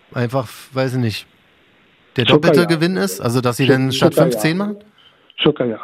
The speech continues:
Speaker 2: Hm?
Speaker 1: Mhm.
Speaker 2: Das hängt natürlich auch mit den Produktionskosten ab, aber, ähm, die, die Rechnung wird schon, geht schon circa auf. Das
Speaker 1: Ja.
Speaker 2: heißt, umso teurer der Schuh, umso
Speaker 1: Mhm.
Speaker 2: mehr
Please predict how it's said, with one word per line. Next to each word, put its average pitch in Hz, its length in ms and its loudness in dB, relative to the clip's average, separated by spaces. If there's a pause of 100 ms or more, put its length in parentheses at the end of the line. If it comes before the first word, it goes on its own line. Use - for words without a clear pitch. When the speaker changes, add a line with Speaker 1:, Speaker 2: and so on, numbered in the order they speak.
(180)
Speaker 2:
Hm? 107 300 2
Speaker 1:
Mhm. 95 60 -6
Speaker 2:
Das - 140 -4
hängt 180 160 2
natürlich 165 300 0
auch 151 100 2
mit 147 120 2
den 131 120 2
Produktionskosten 175 800 0
ab, 170 120 0
aber, 139 240 0 (340)
ähm, 139 240 2
die, 143 160 4
die 147 180 -2 (580)
Rechnung 165 440 2
wird 156 140 0
schon, 156 260 -2
geht 147 240 0
schon 147 140 0
circa 139 340 0
auf. 208 260 0 (160)
Das 147 120 -2
Speaker 1:
Ja. 120 80 0
Speaker 2:
heißt, 147 160 0
umso 147 200 -2
teurer 156 360 2
der 151 120 2
Schuh, 190 300 0 (260)
umso 101 220 0
Speaker 1:
Mhm. 135 60 0
Speaker 2:
mehr 151 220 4